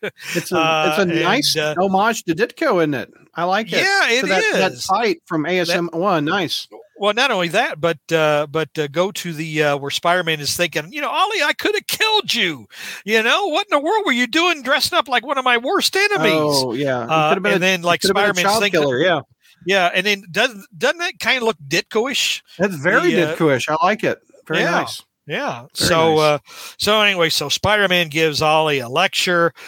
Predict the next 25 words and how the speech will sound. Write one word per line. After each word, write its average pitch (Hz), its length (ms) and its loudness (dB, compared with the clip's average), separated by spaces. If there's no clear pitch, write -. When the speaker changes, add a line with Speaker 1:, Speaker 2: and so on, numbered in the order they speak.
Speaker 2:
uh, 147 580 2
and 143 260 -6
Ollie 156 240 2
says, 143 300 -4
"What 208 180 0
am 202 100 -2
I 175 80 2
gonna, 160 280 -4
you 220 120 -8
know, 170 200 0
I 160 60 0
mean, 160 180 -4
all 208 260 0
the 196 120 0
stuff 208 260 0
I 190 100 2
busted 185 480 -2
up, 202 220 0
I 208 80 2
don't 226 100 0
wanna 190 160 2
tell 185 200 0
my 180 120 0
parents," 196 640 -2
and, 160 180 -16